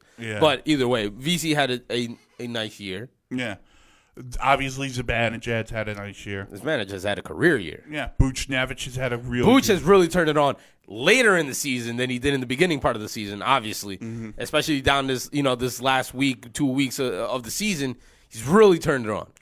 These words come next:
Speaker 1: Yeah, and, and Kreider, you know, Kreider's done Kreider things. If he didn't get hurt, you know, maybe there would be,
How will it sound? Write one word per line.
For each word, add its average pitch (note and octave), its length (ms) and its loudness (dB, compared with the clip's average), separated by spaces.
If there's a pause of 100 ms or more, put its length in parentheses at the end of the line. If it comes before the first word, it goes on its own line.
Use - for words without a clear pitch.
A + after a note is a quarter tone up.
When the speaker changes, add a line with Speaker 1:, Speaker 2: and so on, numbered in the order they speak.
(600)
Speaker 1:
Yeah, G3 320 -8
and, C3 220 -4
and C3 180 -4
Kreider, C3 760 0
you B2 140 -2
know, A2+ 340 -6
Kreider's A#2+ 460 -2
done A#2 180 -6
Kreider A2+ 420 -4
things. A#2 340 -6
If A#2+ 100 -4
he A#2 140 -2
didn't A#2+ 220 -2
get G2+ 160 -8
hurt, A#2 440 0
you A2+ 140 -8
know, G#2 160 -4
maybe G#2 280 -8
there G2+ 200 -6
would G2 140 -10
be, G#2 300 -10